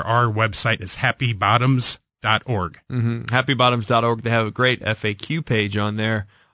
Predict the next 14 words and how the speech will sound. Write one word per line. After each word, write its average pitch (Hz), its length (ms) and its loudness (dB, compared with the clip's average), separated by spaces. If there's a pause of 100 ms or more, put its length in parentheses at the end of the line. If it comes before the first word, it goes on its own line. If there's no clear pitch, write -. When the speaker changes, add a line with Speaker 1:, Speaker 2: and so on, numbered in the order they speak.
Speaker 2:
Uh, 110 200 0
and 131 120 2
again, 139 240 2
they 131 100 0
partner 160 440 2
with 127 160 -2
different 120 280 -2
agencies 113 580 -2
around, 110 540 -4
uh, 104 360 -4
uh, 101 140 -6 (260)
the 113 160 -2
area. 107 520 0 (320)
Uh, 107 400 0